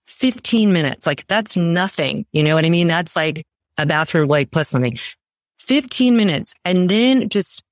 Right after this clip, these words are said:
get on the ground, get on all fours, start to mobilize the thoracic spine, doing some thoracic mobility, lift your knees off the ground, get into a down dog. That's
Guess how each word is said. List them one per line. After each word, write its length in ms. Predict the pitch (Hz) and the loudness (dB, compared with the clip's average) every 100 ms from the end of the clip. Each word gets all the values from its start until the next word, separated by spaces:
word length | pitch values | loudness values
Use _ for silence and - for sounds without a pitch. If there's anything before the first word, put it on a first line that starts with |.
| - 143 | -12 -4
get 220 | 190 202 | -2 2
on 140 | 294 | 2
the 80 | 349 | 2
ground, 580 | 185 160 147 170 262 - _ - | 2 2 2 2 0 -2 _ -4
get 160 | 185 | 0
on 160 | 240 269 | 2 2
all 160 | 269 | 2
fours, 600 | 254 185 170 160 208 - - | 0 0 2 2 0 -4 -14
start 400 | - - 190 202 | -16 -4 -2 -2
to 120 | 214 220 | 0 0
mobilize 720 | 185 190 208 226 233 240 - | 2 2 2 2 2 0 -2
the 120 | 233 | -4
thoracic 500 | 226 190 202 240 220 | 0 2 0 -2 -4
spine, 560 | - 156 147 160 196 - 131 | -2 0 2 0 -2 -6 -6
doing 300 | 160 175 202 | -2 0 -2
some 380 | - 196 190 175 | 0 0 0 0
thoracic 460 | 170 160 170 - 202 | 0 0 0 -2 0
mobility, 680 | 202 180 165 165 170 185 - | 0 2 2 2 2 0 -2
lift 480 | 156 165 220 226 247 | 0 2 2 0 0
your 100 | 233 | 2
knees 220 | 233 226 | 2 2
off 200 | 226 220 | 0 0
the 100 | 233 | 0
ground, 360 | 190 185 190 | 2 2 2
get 100 | 160 | 2
into 280 | 165 196 - | 2 0 0
a 40 | 190 | -2
down 360 | 185 170 190 | 0 2 2
dog. 360 | 190 180 185 160 | 2 2 2 0
That's 260 | 147 147 | -2 -4